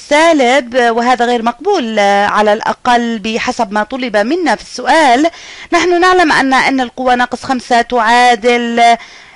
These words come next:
آه، واحد على إن للقوة خمسة. إذن يمكننا أن نكتبه بهذه الصورة، أي ما يعادل أو هو نفس واحد على إن للقوة خمسة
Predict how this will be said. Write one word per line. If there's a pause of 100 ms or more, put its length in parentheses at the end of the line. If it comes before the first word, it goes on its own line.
(160)
آه،
واحد
على (260)
إن
للقوة
خمسة. (300)
إذن
يمكننا
أن
نكتبه
بهذه
الصورة،
أي
ما
يعادل (460)
أو
هو
نفس
واحد
على
إن
للقوة
خمسة